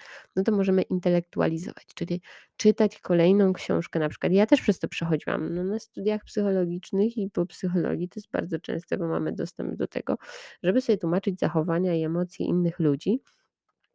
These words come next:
no po prostu w intelektualny sposób, czyli czytanie na przykład wszystkiego na ten temat i próbowanie analizowania tej osoby, jej psychiki i tego, y, dlaczego ona tak robi, y,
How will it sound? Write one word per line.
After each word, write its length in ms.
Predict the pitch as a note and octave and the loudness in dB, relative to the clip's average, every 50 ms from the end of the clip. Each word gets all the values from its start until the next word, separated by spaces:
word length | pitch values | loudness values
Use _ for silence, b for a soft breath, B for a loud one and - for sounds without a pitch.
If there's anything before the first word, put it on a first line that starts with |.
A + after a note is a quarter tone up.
| _ - - - - | _ -20 -10 0 2
no 80 | G3 G3+ | 4 6
po 120 | A3+ G#3+ | 6 6
prostu 300 | G#3 F#3+ G3+ - - G3+ | 6 4 2 0 -2 -10
w 120 | - - | -6 -4
intelektualny 760 | - G3 F#3 F#3 F#3 F3+ F3+ - - F3+ F3+ F3 E3+ E3+ E3+ E3+ | -2 -2 0 2 0 0 0 -2 -2 0 0 2 2 0 0 -2
sposób, 400 | - - - - E3 - - _ - | -4 -8 -16 -16 -16 -16 -20 _ -14
czyli 240 | - - B3 B3+ A3+ | -6 -4 -2 -2 -4
czytanie 440 | - - - - - G3 G3 - - | -4 -6 -4 -2 -2 0 0 0 -2
na 100 | G3 F#3+ | -2 -4
przykład 240 | F#3+ - F#3 F3+ - | -6 -6 -8 -8 -8
wszystkiego 580 | - - - F#3+ - - - - - - - | -10 -14 -12 -12 -12 -8 -6 -6 -4 -4 -4
na 120 | - - - | -6 -6 -8
ten 220 | - - - - | -8 -10 -10 -10
temat 380 | - - - - - - _ B B B B B B B B | -10 -10 -10 -12 -14 -18 _ B B B B B B B B
i 80 | G3+ F#3+ | -4 -2
próbowanie 600 | - G#3+ G#3 G3+ A3 A3 A3 A3+ A3 A3 A3+ A3 | 2 2 4 6 6 6 6 6 4 4 2 2
analizowania 760 | G#3+ G#3+ G#3+ G#3+ G#3+ G#3 A3 G#3+ G#3+ G#3+ G#3+ G#3 G#3 G3+ F#3+ | 2 0 0 0 0 0 0 0 0 0 0 0 0 -2 -2
tej 200 | - G3 F#3+ F#3+ | -2 -2 -2 -2
osoby, 420 | F#3 - - G3+ G3 F#3+ F#3 G3+ | -4 -2 -2 -2 -2 0 -2 -2
jej 160 | G3+ G3 F#3+ | -2 -2 -4
psychiki 800 | - - - - G3 - - F#3 E3+ E3+ - - G3 F#3 F#3+ - b b b b b b b | -6 -8 -8 -8 -8 -8 -6 -10 -10 -10 -10 -8 -6 -6 -6 -6 b b b b b b b
i 100 | G#3 F#3+ | -8 -6
tego, 800 | - - G3 F3+ F3+ G3 F#3+ F#3+ G3+ G3+ G3+ G3 F#3+ F#3 F#3 - - - | -2 -2 -2 -2 0 -2 0 0 0 -2 -2 -2 -2 -4 -6 -8 -8 -8
y, 260 | G3 G3 G3+ G3+ G3+ - _ _ _ - | -6 -6 -6 -8 -10 -12 _ _ _ -14
dlaczego 540 | G3 F#3+ F3+ G#3 G#3 - - G#3+ G3 F#3 G3+ | -10 -6 -4 -4 -4 -2 0 -2 0 0 0
ona 200 | G3 F#3+ G3 F#3+ | 0 0 -2 -2
tak 220 | F#3+ G3 G3 - - | -4 -4 -6 -4 -4
robi, 640 | G3 F#3+ F#3+ G3+ G#3 - A3 A3+ A#3+ B3+ C4+ C4+ - - | -4 -4 -4 -4 -6 -6 -4 -4 -2 -2 -2 -4 -4 -4
y, 380 | G#3 G3+ G3+ G3 G3 G3+ G3+ | -2 -2 -2 -2 -2 -4 -6